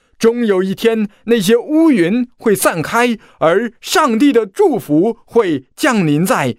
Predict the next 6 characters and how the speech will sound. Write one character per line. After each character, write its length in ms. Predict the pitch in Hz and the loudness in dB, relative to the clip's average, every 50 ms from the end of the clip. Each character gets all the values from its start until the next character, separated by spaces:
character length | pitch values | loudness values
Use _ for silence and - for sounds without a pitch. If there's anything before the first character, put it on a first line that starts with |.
| _ | _
你 140 | - 131 135 | -6 -4 -4
的 100 | 120 110 | -2 -4
身 240 | 110 - 135 127 127 | -2 -2 -2 -2 -2
上。 240 | - 143 - - - _ _ _ _ _ _ _ _ _ _ _ _ _ _ _ _ _ _ _ _ _ _ _ _ _ _ _ _ _ _ _ _ _ _ _ _ _ _ _ _ | -4 -6 -10 -12 -16 _ _ _ _ _ _ _ _ _ _ _ _ _ _ _ _ _ _ _ _ _ _ _ _ _ _ _ _ _ _ _ _ _ _ _ _ _ _ _ _
最 180 | - 233 214 | -2 -2 -2
后， 360 | 175 - 220 240 196 127 - | 0 0 -2 -2 -2 -2 -6